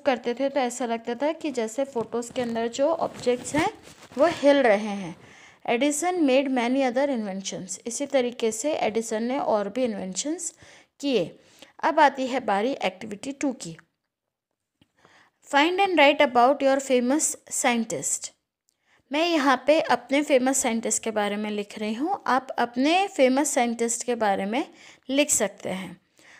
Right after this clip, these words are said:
I am going to write about Alexander Graham Bell। तो name of the scientist क्या आएगा? अलेक्जेंडर ग्राहम बेल। ठीक है, फिर उन्होंने क्या-क्या कंट्रीब्यूशंस दिए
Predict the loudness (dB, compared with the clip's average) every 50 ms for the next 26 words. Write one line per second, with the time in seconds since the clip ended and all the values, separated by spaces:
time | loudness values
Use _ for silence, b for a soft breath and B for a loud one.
0 | b b -2 0 2 2 2 2 0 0 0 2 4 4 4 4 4 2 0 0
1 | 2 2 2 0 0 0 2 2 4 4 2 0 0 0 2 2 0 2 0 0
2 | -2 -2 -4 -4 -6 -8 -8 -12 -20 _ _ _ _ _ _ _ _ _ _ _
3 | _ _ _ _ _ _ _ _ _ _ _ _ _ _ _ _ _ _ _ _
4 | _ _ _ _ 0 2 4 4 4 6 4 4 2 2 0 2 2 4 4 4
5 | 4 2 2 0 0 -2 0 4 6 6 8 8 6 6 4 2 0 0 -2 -2
6 | 2 2 4 2 2 0 0 0 0 2 4 4 4 4 2 2 2 2 2 2
7 | 0 -2 -4 -6 -12 -6 _ 0 2 2 2 -2 -4 -8 -12 _ _ _ _ _
8 | _ _ _ _ _ _ _ _ _ _ _ _ _ -14 -12 -4 -4 -4 -4 -4
9 | b b b b b b b b b 0 0 4 4 4 6 6 6 6 6 4
10 | 2 4 4 4 4 6 4 2 2 4 2 2 2 2 0 0 0 0 0 2
11 | 2 2 2 2 0 0 0 2 2 2 2